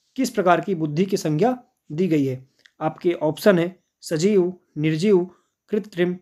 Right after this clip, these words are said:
या फिर इनमें से कोई नहीं। तो आपका यहाँ पर सही आंसर है ऑप्शन नंबर सी, कृत्रिम।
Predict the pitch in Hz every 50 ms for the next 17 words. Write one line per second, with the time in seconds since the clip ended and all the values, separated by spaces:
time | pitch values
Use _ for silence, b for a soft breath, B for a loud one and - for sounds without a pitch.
0 | _ 151 160 156 - 190 - - 190 165 165 170 165 - 226 226 226 - - 180
1 | 175 165 156 139 135 127 131 - _ _ _ _ _ _ _ _ _ _ _ _
2 | _ _ _ _ _ - - - 170 175 170 - 214 185 180 - 190 190 - -
3 | 170 180 233 240 214 190 180 165 160 156 165 160 160 _ _ _ _ _ _ _
4 | _ _ - 165 165 - - 202 190 180 170 170 170 170 - - - - _ _
5 | _ - - - - - 233 220 220 - - - _ _ _ _ _ _ _ _
6 | _ - 202 196 196 - _ - 185 156